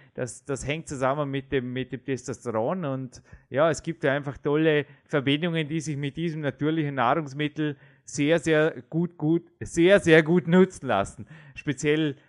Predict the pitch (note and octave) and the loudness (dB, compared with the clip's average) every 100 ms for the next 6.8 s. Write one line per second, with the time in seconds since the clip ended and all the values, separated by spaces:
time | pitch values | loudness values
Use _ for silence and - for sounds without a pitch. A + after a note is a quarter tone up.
0 | _ C3+ C3+ E3+ E3 C#3 C3 E3 F3 D#3 | _ -6 0 4 4 4 4 4 4 4
1 | - D3+ D#3+ D3 A#2 C3 D3+ C#3+ - B2+ | 4 4 4 0 0 -2 0 -4 0 0
2 | C#3 C3 C3+ C3 B2 A#2+ C#3 C3+ C3 C3 | 0 -4 -6 -2 2 2 2 0 -4 -6
3 | D#3+ - D3+ C#3 C#3+ D3+ C#3+ - - - | -6 -8 -6 -4 -2 -4 -4 -8 -20 -2
4 | C3 C3+ B2 A#2+ B2 C#3+ C#3+ C#3 D3+ D#3 | 6 6 8 8 8 6 4 0 2 0
5 | C#3 C#3 B2+ C3 B2 A2 B2+ C3 A#2+ - | 0 2 2 2 0 0 0 0 -4 -12
6 | - _ _ _ _ - B2+ A#2+ | -20 _ _ _ _ -16 -16 -16